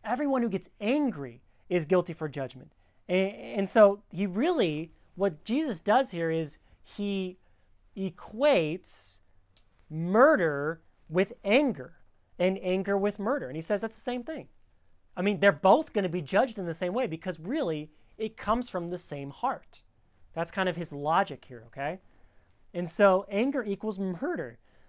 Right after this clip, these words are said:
A rage monster has this kind of thought, okay? This is what a rage monster thinks because, again, it's all about the heart here, right? This is what a rage monster thinks. "I want to win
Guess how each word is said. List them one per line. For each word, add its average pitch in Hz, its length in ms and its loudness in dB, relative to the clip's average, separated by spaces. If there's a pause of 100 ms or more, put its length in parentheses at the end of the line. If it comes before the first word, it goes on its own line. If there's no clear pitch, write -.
(220)
A 180 100 2
rage 214 440 2
monster 180 540 -2 (400)
has 208 400 2
this 185 240 0
kind 170 300 -6
of 151 100 -8
thought, 139 360 -8
okay? 147 340 -6 (1160)
This 190 160 -8
is 269 120 -4
what 240 160 0
a 185 60 2
rage 175 340 0
monster 160 340 -6
thinks 139 280 -10
because, 160 420 -6
again, 165 320 -4 (240)
it's - 160 -4
all 214 160 6
about 196 260 0
the 175 60 -6
heart 202 320 -2
here, 120 260 -14
right? 175 220 -2 (600)
This 175 140 -10
is 220 80 -8
what 214 120 0
a 180 40 -2
rage 170 220 -2
monster 143 300 -8
thinks. - 340 -16 (420)
"I 233 280 6
want 202 400 2
to 185 180 -6
win 147 760 -6